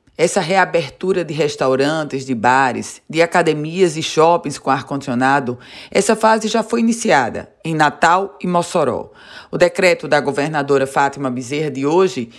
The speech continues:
inicia essa fase em todo o estado do Rio Grande do Norte. Mas,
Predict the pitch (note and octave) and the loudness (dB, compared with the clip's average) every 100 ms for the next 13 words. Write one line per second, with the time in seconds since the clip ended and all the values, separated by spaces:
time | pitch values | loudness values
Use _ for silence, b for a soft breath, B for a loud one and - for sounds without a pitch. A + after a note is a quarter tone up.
0 | B F3 G3 G3 - A#3+ G#3+ G#3 F#3 - | B -4 -4 -4 -4 -2 0 -2 -2 0
1 | F#3 G3+ G3+ - F#3 G3+ A#3+ B3+ A#3+ - | 2 2 -2 -8 -6 -2 0 0 0 -4
2 | - F#3 F3+ E3+ F3 D#3+ D#3+ E3 D#3 D3+ | 0 0 0 -2 -2 0 -4 -4 -6 -4
3 | B2+ G2 G#2+ - A2+ B B B G#3+ B3+ | -2 -2 -4 -10 -18 B B B 0 0
4 | B3+ | -2